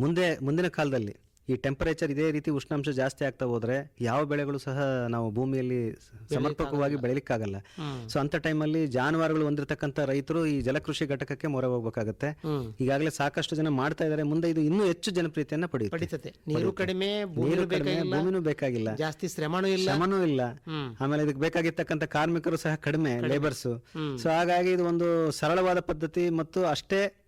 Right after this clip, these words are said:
Speaker 1: ಎಫೆಕ್ಟಿವ್ ಆಗಿರ್ತಕ್ಕಂಥ ಒಂದು ಸಿಸ್ಟಮ್ ಅಂತ ಹೇಳಿ ಹೇಳ್ಬೋದು.
Speaker 2: ಹ್ಮ್. ಒಳ್ಳೆಯದು ಡಾಕ್ಟರ್ ಶ್ರೀಧರ್ ಜಯನ್ ಅವರು, ಇದುವರೆಗೂ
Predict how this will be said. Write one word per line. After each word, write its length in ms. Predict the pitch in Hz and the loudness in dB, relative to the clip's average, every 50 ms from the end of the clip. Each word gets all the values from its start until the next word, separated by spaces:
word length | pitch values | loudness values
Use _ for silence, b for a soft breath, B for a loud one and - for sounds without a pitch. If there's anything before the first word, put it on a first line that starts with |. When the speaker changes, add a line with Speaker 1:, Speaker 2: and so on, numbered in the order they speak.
| - - 110 | -20 -4 -2
Speaker 1:
ಎಫೆಕ್ಟಿವ್ 440 | 135 135 - 202 190 - 202 190 | -2 0 0 -2 0 2 2 2
ಆಗಿರ್ತಕ್ಕಂಥ 580 | 180 165 165 160 - 165 147 - 156 147 143 - | 4 4 2 0 0 -4 -2 0 -2 -2 0 0
ಒಂದು 260 | 180 165 156 143 135 | 0 0 2 0 0
ಸಿಸ್ಟಮ್ 400 | - - 143 - - 170 147 135 | 0 0 -2 -2 0 0 0 0
ಅಂತ 140 | 131 123 - | 0 0 -2
ಹೇಳಿ 200 | 156 151 135 117 | -2 0 0 0
ಹೇಳ್ಬೋದು. 280 | 107 104 90 92 95 87 | -2 -2 -2 -4 -6 -6
Speaker 2:
ಹ್ಮ್. 280 | 64 - 110 104 110 - B B B B B B B B B B | -8 -10 -14 -16 -18 -20 B B B B B B B B B B
ಒಳ್ಳೆಯದು 300 | 180 170 185 208 196 208 | 0 2 2 2 2 2
ಡಾಕ್ಟರ್ 380 | 190 196 185 190 - 180 175 147 120 - - _ _ - | 2 2 0 -2 -2 -2 -2 -4 -4 -12 -20 _ _ -4
ಶ್ರೀಧರ್ 300 | 156 160 160 160 165 151 | -2 0 0 0 -2 0
ಜಯನ್ 240 | 143 156 156 156 | 0 -2 0 0
ಅವರು, 140 | 156 151 147 | -2 -2 -2
ಇದುವರೆಗೂ 520 | 151 139 160 160 160 156 147 156 147 135 | -2 0 0 0 0 0 0 -2 -2 -2